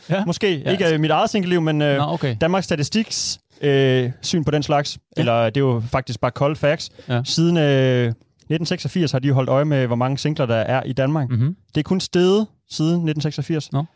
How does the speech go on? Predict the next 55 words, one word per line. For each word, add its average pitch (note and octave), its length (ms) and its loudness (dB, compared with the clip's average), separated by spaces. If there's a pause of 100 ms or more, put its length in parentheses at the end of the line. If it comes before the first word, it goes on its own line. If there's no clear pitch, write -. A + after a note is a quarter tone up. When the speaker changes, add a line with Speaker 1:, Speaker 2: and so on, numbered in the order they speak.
(240)
Speaker 2:
Øh, C3+ 800 4
jeg C#3+ 100 0
har D#3 220 2
et D3 100 0
tal E3+ 240 -2
fra D3+ 160 0
januar C#3 560 2 (160)
to E3 180 -2
tusind C#3+ 380 -2
og C#3 360 2
nitten, D3 480 0
hvor B2 380 2 (300)
der B2 80 0
står C#3 400 -2 (260)
til C#3+ 160 0
at B2+ 100 0
være B2 420 2
en D3+ 100 0
komma B2+ 200 -2
to - 360 -4
millioner B2 400 -2
singler B2 320 -2
i A2+ 60 -6
Danmark. A#2 320 -2 (180)
Speaker 1:
<laughs> - 40 -6 (320)
Speaker 2:
Og B2+ 120 0
de C3+ 80 -6
gør C#3+ 100 2
også C#3 400 0
en C3 160 0
del C#3+ 120 2
ud C#3+ 40 4
af C3+ 40 4
at A#2 60 2
fortælle, C#3+ 280 0
at B2 100 -6
det D3+ 100 2
har D3 100 2
man, C3+ 160 -2
der D3 40 4
har C#3+ 60 2
man C#3+ 80 2
altså C3 120 0
ikke D3+ 100 -10
talt C3+ 220 0
folk, D3+ 220 0
der B2 60 0
bor A#2+ 220 2
i, A2+ 240 2
øh, G#2 60 0
kollegier C3 420 2
eller G#2+ 220 0
på - 140 -2
kollektiv B2+ 420 -2
med. G#2 140 -2